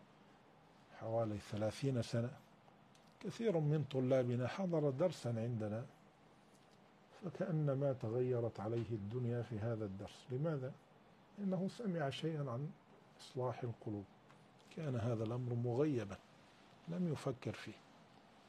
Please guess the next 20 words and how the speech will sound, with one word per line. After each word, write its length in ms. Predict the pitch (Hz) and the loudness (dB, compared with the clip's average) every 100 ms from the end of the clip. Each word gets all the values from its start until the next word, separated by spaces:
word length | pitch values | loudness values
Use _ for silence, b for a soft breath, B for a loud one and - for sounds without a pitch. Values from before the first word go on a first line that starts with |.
| - - - - - - - | -20 -20 -20 -20 -20 -20 -2
لذلك 260 | 190 196 180 | 2 4 2
نحن 260 | 160 - 131 | 0 2 2
بحاجة 540 | 123 - 143 123 117 - 170 - - - - B B B B B 170 | 4 8 8 8 4 0 -8 -10 -20 -20 -20 B B B B B 0
إلى 200 | 135 117 | 2 2
قضية 480 | - 110 170 131 - | 0 2 4 4 4
الاهتمام 680 | 120 131 - 135 127 170 165 139 | 0 0 -2 -2 2 2 2 2
بالقلب 420 | 135 120 147 156 147 | 0 2 2 2 -4
وإلى 360 | 117 120 113 120 | -4 -2 -2 -2
أمثال 500 | 113 - 156 139 110 | -4 -4 -2 0 -2
حكم 300 | 165 180 143 | -4 -2 -2
ابن 320 | 127 107 113 | -2 -2 -4
عطاء 440 | 107 107 147 151 | -4 -2 0 2
الله 260 | 127 131 120 | 0 0 -2
السكندري 760 | 113 - 120 120 117 123 156 135 | -4 -10 -6 -4 -4 -4 -4 -6
لتعيد 460 | 127 151 151 185 127 | -6 -2 2 2 2
لنا 360 | 113 127 143 - - - - - - - - - - - - 123 | 0 0 -2 -6 -18 -20 -20 -20 -20 -20 -20 -20 -20 -20 -8 0
قلوبنا 840 | 123 160 156 143 143 151 156 160 208 - - - | 4 6 6 4 2 2 0 -4 -10 -20 -16 -6
لما 360 | 117 117 107 107 | -2 -2 -2 -4
خلقت 600 | - 123 113 - 107 | -6 -4 -4 -6 -10
له. 120 | 117 | -10